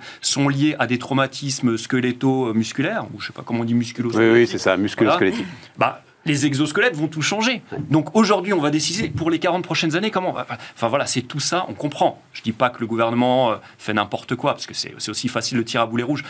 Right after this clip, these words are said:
Speaker 1: comme il est facile de tirer à boulet rouge sur les dirigeants de la S N C F lorsque les syndicats se mettent en grève. C'est facile, les gens qui sont aux commandes, ils ont, ah,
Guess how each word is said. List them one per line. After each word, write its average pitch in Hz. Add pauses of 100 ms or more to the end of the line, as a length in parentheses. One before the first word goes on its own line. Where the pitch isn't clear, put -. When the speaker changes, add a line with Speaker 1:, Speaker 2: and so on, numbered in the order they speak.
(140)
Speaker 1:
comme 131
il 120
est 113
facile 120
de 120
tirer 117
à 113
boulet 117
rouge 139
sur 110
les 107
dirigeants 120
de 113
la 101
S 101
N 107
C 139
F - (180)
lorsque 123
les 120
syndicats 107
se -
mettent 110
en 113
grève. 120 (240)
C'est -
facile, 131
les 110
gens 107
qui 117
sont 117
aux 110
commandes, 120
ils 104
ont, 101 (260)
ah, 107